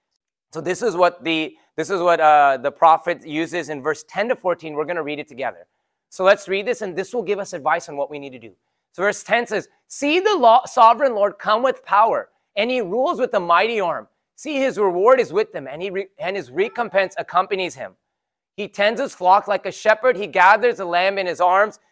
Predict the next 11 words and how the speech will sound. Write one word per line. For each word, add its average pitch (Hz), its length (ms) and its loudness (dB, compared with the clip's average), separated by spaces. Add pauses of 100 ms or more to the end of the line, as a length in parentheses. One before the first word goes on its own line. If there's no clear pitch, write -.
(160)
and 175 200 -6
carries 240 420 0
them 190 160 -2
close 202 320 0
to 196 160 -4
his 170 180 -4
heart. 139 300 0 (380)
He 185 100 -8
gently 214 500 -2
leads 185 400 -4
those 175 380 -2